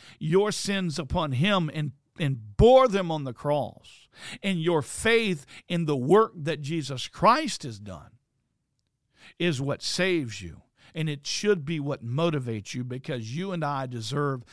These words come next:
the pure, flaming wrath and justice of God. Listen, to be a witness is to tell others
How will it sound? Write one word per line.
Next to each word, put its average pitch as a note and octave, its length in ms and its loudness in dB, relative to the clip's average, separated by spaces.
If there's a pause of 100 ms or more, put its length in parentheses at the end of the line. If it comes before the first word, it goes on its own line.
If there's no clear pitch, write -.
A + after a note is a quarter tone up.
(160)
the A#2+ 120 -6
pure, F3 440 0
flaming D3 500 -6
wrath A#2 380 -4 (280)
and B2 160 -6
justice - 640 -10
of - 220 -14
God. F2 320 -12 (1500)
Listen, D3 300 -4
to C3+ 100 -4
be D3+ 160 -2
a F3+ 80 0
witness B2+ 760 -8 (720)
is C#3+ 180 -6
to B2+ 140 -10
tell E3+ 580 -4
others B2+ 640 -10